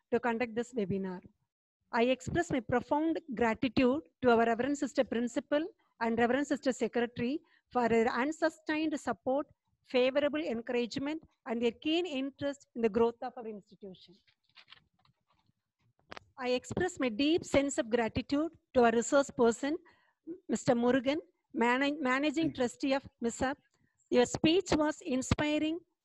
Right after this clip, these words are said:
Speaker 1: informative, and impressive. The lesson was very fruitful to the students in their crucial juncture to revive the post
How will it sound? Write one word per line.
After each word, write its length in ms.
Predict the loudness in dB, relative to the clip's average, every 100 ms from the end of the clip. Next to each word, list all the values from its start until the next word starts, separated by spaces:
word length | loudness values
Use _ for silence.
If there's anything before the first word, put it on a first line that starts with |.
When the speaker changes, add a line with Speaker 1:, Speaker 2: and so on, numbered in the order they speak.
| -6
Speaker 1:
informative, 760 | -6 -2 0 0 -2 0 -2 -2 _ -4
and 180 | -4 -4
impressive. 640 | -6 -4 -4 -4 -6 -14 -16 _ _ _ -10
The 200 | -6 -6 -8 -14 _ _ -6
lesson 400 | 0 0 0 -4 0
was 180 | 0 2
very 240 | 2 4 2
fruitful 560 | 0 -2 -2 -2 -4 -4 _ _ _ _ _ _
to 100 | -2
the 140 | 0 -2 -4
students 580 | 0 2 2 0 -4 -10 -4
in 120 | 0
their 160 | 2 2 2
crucial 420 | 4 4 2 -2
juncture 540 | -2 -6 -8 -4 -4 -6 _ _ _ _ _ 0
to 80 |
revive 460 | 2 2 2 2 2
the 100 | 0 -2 _ _
post 300 | 0 0 -2